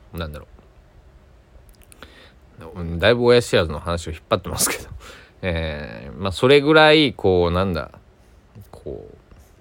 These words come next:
非常にね、えー、<laughs> 心に残る、<laughs> えー、夏の思い出、今年は、あ、二千二十二年の夏の思い出、僕、親知らずになるかもしれませんね。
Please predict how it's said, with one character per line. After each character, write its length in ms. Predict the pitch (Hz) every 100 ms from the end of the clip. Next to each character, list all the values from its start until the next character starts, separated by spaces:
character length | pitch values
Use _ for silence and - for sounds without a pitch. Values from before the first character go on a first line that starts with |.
| _ _ - - - - _ _ _ _ _
非 140 | - 92
常 100 | 85
に 80 |
ね、 220 | 90 98 -
え 560 | 85 82 78 78 80 87
ー、 220 | 90 -
<laughs> 0 |
心 340 | - 104 139 -
に 160 | 147 98
残 380 | 95 104 -
る、 360 | 160 - - - - - - _ _ - - -
<laughs> 500 | - 110 107 - -
え 320 | 120 120 110 - - -
ー、 40 | 117
夏 440 | 127 165 - -
の 120 | 202 254
思 340 | 269 220 208
い 60 | 214
出、 120 | 208
今 160 | - 180
年 300 | 202 214 240
は、 140 | 226 - - - - -
あ、 120 | 143 139
二 200 | 147 151
千 300 | 220 247 185
二 180 | 208
十 140 | 247 208
二 140 | 165
年 100 | 151
の 60 | 123
夏 300 | 104 107 -
の 100 | 139
思 220 | 151 156
い 40 | 151
出、 100 | 147
僕、 200 | 135 123
親 260 | 104 143
知 160 | - 285
ら 160 | 311
ず 120 | 240 107
に 60 |
な 120 | 95
る 60 | 87
か 100 | 80
も 80 | 82
し 100 | -
れ 60 |
ま 100 | 71
せ 140 | - 90
ん 140 | 76
ね。 220 | 90 113